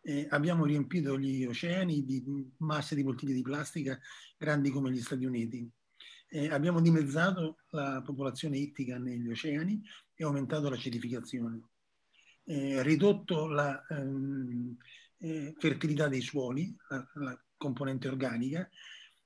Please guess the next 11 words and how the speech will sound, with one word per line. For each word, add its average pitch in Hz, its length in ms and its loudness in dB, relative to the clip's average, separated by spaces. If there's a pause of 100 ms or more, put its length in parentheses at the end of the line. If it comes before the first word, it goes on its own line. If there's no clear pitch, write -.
e - 120 -6
quindi 202 480 4 (840)
a - 160 -2
questo 180 300 4
punto 139 540 0
o 240 300 2 (880)
interrompiamo 151 1120 4
questo, 135 600 -4
ehm, 131 500 -2
processo 127 720 -4
autodistruttivo, 143 1120 -2